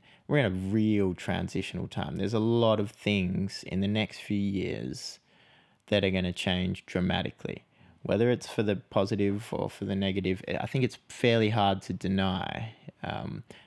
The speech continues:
that there's a lot that's changing. So for me, what I really wanna do is portray that through my music. And I am, I'm, I'm getting closer to doing it.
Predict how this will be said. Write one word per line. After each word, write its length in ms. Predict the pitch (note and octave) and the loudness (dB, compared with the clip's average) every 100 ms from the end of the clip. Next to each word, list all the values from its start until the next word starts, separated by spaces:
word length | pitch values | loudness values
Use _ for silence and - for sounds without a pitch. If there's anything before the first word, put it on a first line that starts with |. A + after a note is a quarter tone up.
| _ | _
that 100 | - | -6
there's 200 | - - | -2 -2
a 40 | - | -2
lot 280 | - - - | -2 -4 -6
that's 200 | - - | -14 -14
changing. 480 | - G1+ - - - - _ _ - - - - | -10 -8 -8 -8 -12 -14 _ _ -20 -20 -20 -20
So 580 | - G2+ G2 F#2+ F#2+ - - _ _ _ _ | -2 2 4 4 2 0 -8 _ _ _ _
for 160 | - A2+ | -8 -2
me, 500 | C3 C3 A2+ G2+ - _ _ _ _ _ _ _ _ - - - | 2 2 2 0 -2 _ _ _ _ _ _ _ _ -20 -10 2
what 140 | D#3 | 8
I 60 | D3 | 8
really 280 | A2 A#2 | 8 6
wanna 180 | A2 G2+ | 6 4
do 100 | G2 | 4
is 100 | G2 | 2
portray 640 | - - F#2 - - G2+ G#2 | 0 0 0 0 4 4 6
that 360 | F#2 E2 - _ _ _ _ _ _ _ _ | 4 0 -4 _ _ _ _ _ _ _ _
through 400 | - - - G#2+ | -20 -4 2 4
my 180 | G#2 G2 | 4 2
music. 520 | G2 G2 G2+ G#2+ - - | 0 0 -2 -4 -8 -2
And 100 | G3+ | 2
I 120 | C3 | 2
am, 340 | C3+ F#3+ F#3+ - | 2 0 -2 -4
I'm, 240 | G#2 F#2+ - | -6 -6 -6
I'm 300 | F#2+ - - - | -4 -6 -8 -2
getting 280 | A2+ G#2 F#2+ | 0 0 -2
closer 560 | - G#2+ A#2+ - B2+ - | 0 2 2 0 -4 -6
to 120 | - | -8
doing 340 | G2+ G#2+ A2 C#3 | -4 -2 -2 -4
it. 160 | - | -6